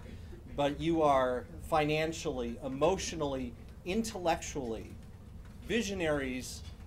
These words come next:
that are leading really a world appreciation that will only continue to grow. You have,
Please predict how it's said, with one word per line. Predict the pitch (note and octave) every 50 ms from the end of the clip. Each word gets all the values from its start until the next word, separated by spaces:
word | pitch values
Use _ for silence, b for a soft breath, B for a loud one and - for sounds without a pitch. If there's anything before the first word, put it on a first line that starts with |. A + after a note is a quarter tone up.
| - -
that | D3+ D3+
are | D3 D3 C#3
leading | C#3+ D#3 F3 G3 F#3+ F#3 F3+ F3 E3+ D#3 - - - - -
really | D#3 E3 E3+ E3 D#3 D#3+ D3+ D3+ D3 -
a | D3+ C#3+
world | C#3+ D3+ E3 F3 F3 E3+
appreciation | D#3 D3+ - F3 E3 D#3+ E3 D#3 D3 C#3+ - D3+
that | C#3 C#3 C3+
will | C3+ C#3+ D3+ -
only | F#3 G#3+ A#3+ A#3 A#3
continue | A3 - - G#3 - - G3 F#3 F#3 F3+
to | F3+ - F3+
grow. | D#3+ - D3+ D3 B2+ G2+ F2+ - - - B B B B B B B B -
You | C#3+ G3+ A#3+ A3
have, | G#3+ G#3 G3+ F#3+ F#3 F#3 E3+ - -